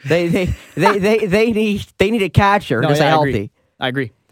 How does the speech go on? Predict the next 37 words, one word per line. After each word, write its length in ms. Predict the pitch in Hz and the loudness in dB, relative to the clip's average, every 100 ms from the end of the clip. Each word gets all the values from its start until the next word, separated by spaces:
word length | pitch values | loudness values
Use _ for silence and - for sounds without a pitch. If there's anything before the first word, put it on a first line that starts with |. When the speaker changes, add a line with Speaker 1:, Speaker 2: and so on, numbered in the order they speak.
| - | -4
Speaker 1:
You 80 | |
know, 160 | 127 139 | -2 0
they 200 | 139 185 | 0 0
need 140 | 220 | 0
Matt 260 | 208 196 185 | 0 0 0
Chapman 420 | 214 185 180 156 | 0 0 0 -2
to 100 | 151 | -2
show 200 | 143 165 | 0 0
up 160 | 156 160 | 0 0
like 140 | 147 | -2
he 80 | 160 | 0
was 220 | 151 151 | 0 0
in 80 | 147 | 0
April. 340 | 143 135 92 - _ - | -2 -2 -8 -10 _ -6
Speaker 2:
Yep. 200 | 208 _ _ _ _ - | -6 _ _ _ _ -4
No, 100 | 202 | 2
Speaker 1:
They 120 | 165 | 2
Speaker 2:
and 100 | 170 | 2
that 40 | 175 | 0
Speaker 1:
need, 240 | 175 156 - _ - | 0 -4 -8 _ -10
Speaker 2:
yeah. 160 | 180 - | -8 -4
Speaker 1:
you 120 | 139 | -2
know, 220 | 135 156 | 0 0
they 280 | 147 170 185 | 0 0 2
need, 500 | 180 180 175 175 143 _ _ _ - | 0 -2 -2 -4 -8 _ _ _ -6
they 120 | 151 | -2
need 120 | 175 | -2
one 220 | 165 160 196 | -2 0 0
of 80 | |
those 180 | 185 180 | 0 0
bench 320 | - 175 160 | 2 0 0
guys, 240 | 147 131 139 | -2 -2 -2
if 100 | 123 | -2
it's 220 | 143 147 | -2 -2
Espinal, 300 | - 147 143 | -2 0 0
if 60 | 131 | -2
it's 200 | - | -8